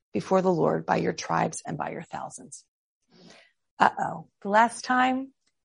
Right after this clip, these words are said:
they had done this, which was the casting of lots, was back when, um, they had defeated Jericho. And, um, remember Achan? He had taken and some of the devoted things,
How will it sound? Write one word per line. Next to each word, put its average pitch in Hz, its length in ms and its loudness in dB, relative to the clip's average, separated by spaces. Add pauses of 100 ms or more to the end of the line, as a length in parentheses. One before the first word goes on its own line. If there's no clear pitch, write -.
they 185 100 -2
had 185 120 0
done 185 200 6
this, 202 320 -2
which 170 180 -8
was 165 160 -6
the 165 80 -8
casting 175 460 -6
of 165 100 -6
lots, 165 460 -6 (540)
was 165 160 -4
back 185 320 4
when, 180 420 0
um, 165 420 -2 (460)
they 180 80 2
had 170 220 -2 (280)
defeated 190 480 -4
Jericho. 302 600 0 (640)
And, 175 420 2
um, 170 360 -2
remember 185 440 2
Achan? 277 580 -2
He 202 580 -2 (280)
had 180 420 0 (160)
taken 185 400 -2
and 175 340 -2
some 180 160 -6
of 175 80 -2
the 170 60 -4
devoted 165 500 -2
things, 185 420 -6